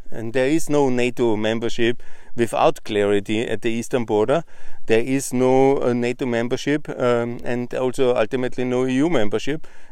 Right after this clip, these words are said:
without a very clear, um, border demarcation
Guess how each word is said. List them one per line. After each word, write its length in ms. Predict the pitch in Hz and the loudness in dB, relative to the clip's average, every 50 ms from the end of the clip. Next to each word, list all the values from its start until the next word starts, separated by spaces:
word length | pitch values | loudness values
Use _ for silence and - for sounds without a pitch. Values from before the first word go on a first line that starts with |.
| - | -2
without 500 | - 127 120 - 123 104 110 139 - - | -2 -2 0 2 2 4 4 4 2 2
a 100 | 123 117 | 0 0
very 320 | 110 104 110 113 123 131 123 | 2 2 2 2 2 0 -2
clear, 520 | - 113 107 107 117 127 143 156 165 - - | -4 -4 -4 0 2 2 2 2 0 -2 -2
um, 360 | 151 127 120 120 123 131 131 | 0 2 2 2 2 2 0
border 400 | - 165 196 202 196 127 113 110 | 2 2 2 4 4 4 2 2
demarcation 800 | 110 - 127 120 120 110 - - 104 101 104 - - 143 151 151 | 0 -4 -4 -2 -2 -2 -2 0 0 0 0 -2 -2 -4 -4 -4